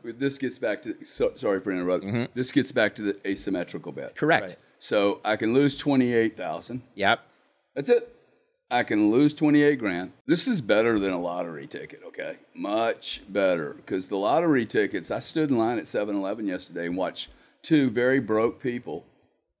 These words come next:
Speaker 1: middle-aged, dude, like, s-, fifty-five years old, buying seventeen dollars worth of tickets. These people know exactly what tokens they're wanting.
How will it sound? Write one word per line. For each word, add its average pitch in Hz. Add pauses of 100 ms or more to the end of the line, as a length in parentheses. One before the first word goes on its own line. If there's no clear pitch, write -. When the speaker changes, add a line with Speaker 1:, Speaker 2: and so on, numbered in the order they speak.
Speaker 1:
middle-aged, 101
dude, 92
like, 78
s-, - (140)
fifty-five 98
years 90
old, 82 (560)
buying 110
seventeen 131
dollars 113
worth 110
of 95
tickets. 101
These 139
people 190
know 131
exactly 104
what 110
tokens 95
they're 95
wanting. 101